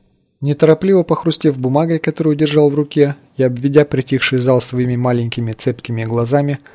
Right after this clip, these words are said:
Асохин, наконец, начал читать свое сообщение. Он читал медленно, почти по слогам, морщась как от зубной боли, словно произносимые слова вызывали у него отвращение.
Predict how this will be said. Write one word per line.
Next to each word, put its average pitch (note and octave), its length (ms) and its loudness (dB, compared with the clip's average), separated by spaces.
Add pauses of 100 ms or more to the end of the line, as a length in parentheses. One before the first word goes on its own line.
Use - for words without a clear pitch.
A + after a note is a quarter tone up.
(480)
Асохин, D#3+ 480 0
наконец, D#3 500 -2
начал B2+ 320 -2
читать A#2 360 -4
свое A#2 280 -4
сообщение. A2 680 -8 (1040)
Он B2+ 120 -4
читал B2 360 0
медленно, A#2+ 560 -2
почти - 320 -4
по D3+ 120 -6
слогам, B2+ 520 -2 (560)
морщась C#3 460 0
как - 200 -6
от B2+ 80 0
зубной C3 360 -2
боли, C3+ 360 2 (420)
словно C#3+ 380 4
произносимые C3 720 0
слова C3 320 0
вызывали A#2+ 440 -2
у A#2 60 -4
него A2+ 220 -4
отвращение. A2+ 680 -6